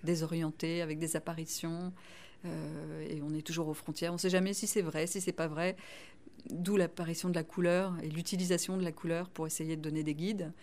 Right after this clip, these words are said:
Euh, les interprétations peuvent être multiples, mais au moins, voilà, j'ai créé des familles comme ça, graphiques, euh, dans, dans le livre, euh, pour, euh, euh,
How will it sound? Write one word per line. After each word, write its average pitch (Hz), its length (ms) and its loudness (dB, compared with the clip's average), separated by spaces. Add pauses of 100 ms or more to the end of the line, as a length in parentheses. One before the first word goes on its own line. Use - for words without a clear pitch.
(380)
Euh, 127 40 -6 (300)
les 143 160 -4
interprétations 147 580 -4
peuvent 151 220 -6
être 151 160 -6
multiples, 175 460 0
mais 160 180 4
au 175 120 2
moins, 175 300 2
voilà, 160 280 0 (300)
j'ai 175 120 -4
créé - 180 2
des 160 100 2
familles 180 500 0
comme 170 180 -4
ça, 170 240 -4
graphiques, 165 540 -8
euh, 160 160 -6
dans, 156 360 -6 (480)
dans 165 140 2
le 156 120 2
livre, 180 440 -2
euh, 151 320 -6 (240)
pour, 160 300 -6
euh, 151 340 -4 (1500)
euh, - 20 -12